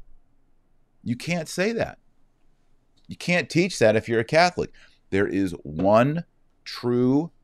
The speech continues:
Savior, Jesus Christ, who instituted one true church, the one holy Catholic and apostolic church, who instituted one true set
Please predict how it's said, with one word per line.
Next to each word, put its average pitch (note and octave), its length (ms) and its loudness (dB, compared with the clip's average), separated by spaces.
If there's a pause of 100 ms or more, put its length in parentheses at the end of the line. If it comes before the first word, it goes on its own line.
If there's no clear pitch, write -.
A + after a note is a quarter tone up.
(200)
Savior, G2+ 680 0 (180)
Jesus D#2 320 -12
Christ, - 420 -14 (440)
who A2+ 200 0
instituted A#2+ 800 0 (120)
one A#2 680 0 (420)
true B2+ 560 0 (300)
church, - 840 0 (540)
the C2 60 -12
one F2 260 0
holy G2 300 -2
Catholic E2+ 440 -2
and F2 120 -8
apostolic E2+ 480 -2
church, - 500 -10 (1080)
who B2+ 280 0
instituted D3 880 4 (140)
one C3 640 2 (220)
true C#3+ 600 2
set B2 460 4